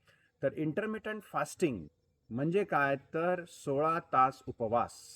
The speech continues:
म्हणजे कसा करायचा हो? आता बरेच डायटिशियन, काही डायटिशियन म्हणतात,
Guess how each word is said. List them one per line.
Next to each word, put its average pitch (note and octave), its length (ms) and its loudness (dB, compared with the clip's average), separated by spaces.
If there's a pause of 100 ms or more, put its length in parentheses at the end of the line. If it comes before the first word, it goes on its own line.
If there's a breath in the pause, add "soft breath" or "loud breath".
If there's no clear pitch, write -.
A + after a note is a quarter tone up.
(720)
म्हणजे F#3 240 0
कसा F#3 260 -2
करायचा C3+ 380 -2
हो? A2+ 200 -4 (640 soft breath)
आता D#3+ 260 -2
बरेच E3 400 2
डायटिशियन, F3+ 640 2
काही E3 260 -2
डायटिशियन E3 480 -4
म्हणतात, D#3+ 380 -2